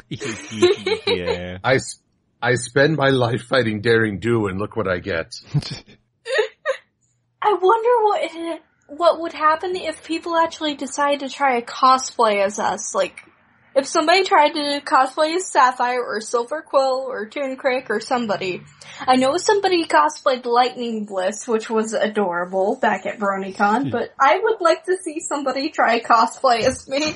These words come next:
Speaker 3: <laughs>
Speaker 2: I, I had some person cosplay as me.
Speaker 1: Ooh.
Speaker 3: Wait, you did?
Speaker 2: Yes, two people. One in Australia,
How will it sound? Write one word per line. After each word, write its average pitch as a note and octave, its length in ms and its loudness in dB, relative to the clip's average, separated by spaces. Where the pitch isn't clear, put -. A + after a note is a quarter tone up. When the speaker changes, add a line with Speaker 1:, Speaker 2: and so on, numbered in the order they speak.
Speaker 3:
<laughs> - 420 -20
Speaker 2:
I, G#2 320 -4
I F#2+ 160 2
had F#3 120 0
some B2 120 -4
person A2 320 -2
cosplay F#2 400 -2
as D#2 140 -6
me. D2 240 -10
Speaker 1:
Ooh. A#2 260 -4
Speaker 3:
Wait, G#3+ 200 4
you F#3+ 240 -8
did? C#4 380 2
Speaker 2:
Yes, - 320 -2
two F#3+ 140 -2
people. E2 340 -4
One E3 200 2
in F#3 100 -2
Australia, B2+ 720 0